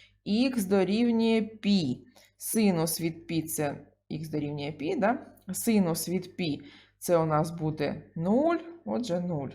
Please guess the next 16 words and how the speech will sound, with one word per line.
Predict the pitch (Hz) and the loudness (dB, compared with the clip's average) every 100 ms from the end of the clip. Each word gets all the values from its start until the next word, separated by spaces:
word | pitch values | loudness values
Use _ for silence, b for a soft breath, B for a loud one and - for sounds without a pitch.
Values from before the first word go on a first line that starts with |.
| - _ _ _ - | -14 _ _ _ -18
Якщо | 147 - - 220 247 | -16 -12 -2 2 4
у | 262 | 4
нас | 220 214 226 - - b b b b b b - | 4 2 0 -2 -12 b b b b b b -4
х | 208 208 202 | 0 2 2
дорівнює | 190 185 190 185 180 170 | 2 0 0 0 0 -2
три | - 185 185 208 240 240 | 0 0 0 0 0 0
пі | 240 - 185 196 208 214 | -2 -6 -6 -4 -2 -2
на | 220 170 180 | -2 0 0
два, | 180 165 165 143 - - _ _ _ _ _ _ - | -2 -2 0 0 -2 -12 _ _ _ _ _ _ -14
синус | - - 202 165 156 202 - | -8 -2 0 2 0 0 -2
три | - 294 | -4 -4
пі | 285 277 | -2 -2
на | 269 269 | 0 -2
два — | 247 262 262 | 0 4 6
це | 247 220 | 4 0
буде | 175 180 170 170 | -2 -2 0 -2